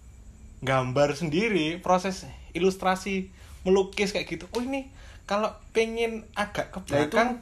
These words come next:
Speaker 2: lukisannya bentuknya kayak gimana itu?
Speaker 1: Nah, itu yang dilihat, emang audio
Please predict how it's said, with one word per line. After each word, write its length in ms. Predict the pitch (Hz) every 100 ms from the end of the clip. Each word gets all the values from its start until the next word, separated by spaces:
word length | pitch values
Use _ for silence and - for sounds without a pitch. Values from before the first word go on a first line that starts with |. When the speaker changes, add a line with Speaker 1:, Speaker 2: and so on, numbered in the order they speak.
| -
Speaker 2:
lukisannya 480 | 202 214 240 254 254 - -
bentuknya 460 | 143 143 - 208
kayak 160 | 190 139
gimana 400 | 135 170 190 156
itu? 240 | 123 107 104 - -
Speaker 1:
Nah, 420 | 180 147 175 156
itu 200 | 175 214 208
yang 240 | 185 180 185 - -
dilihat, 360 | - 160 185 190
emang 240 | 208 226
audio 480 | 226 359 - 196 220